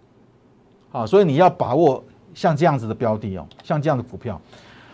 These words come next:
好，这次我们推出的反败为胜的专案，就是要逢低布局十年线跟被错杀的成长股。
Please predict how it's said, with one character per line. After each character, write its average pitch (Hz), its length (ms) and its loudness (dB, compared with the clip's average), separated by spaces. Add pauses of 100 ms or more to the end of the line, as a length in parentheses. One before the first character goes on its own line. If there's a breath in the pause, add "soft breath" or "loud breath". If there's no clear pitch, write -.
(100)
好， 170 140 6
这 247 140 6
次 269 100 4
我 240 60 8
们 185 100 2
推 220 160 8
出 220 100 -2
的 220 80 6
反 151 220 4
败 190 100 6
为 160 140 4
胜 175 100 2
的 170 80 0
专 165 160 2
案， 160 140 0
就 170 100 0
是 170 120 2
要 165 100 6
逢 139 180 -2
低 156 140 0
布 156 160 -2
局 120 160 -4
十 127 220 -6
年 131 160 -2
线 131 200 -2
跟 147 160 -2
被 156 160 0
错 135 240 -2
杀 127 160 -2
的 123 80 -2
成 113 160 -8
长 107 200 -6
股。 80 120 -16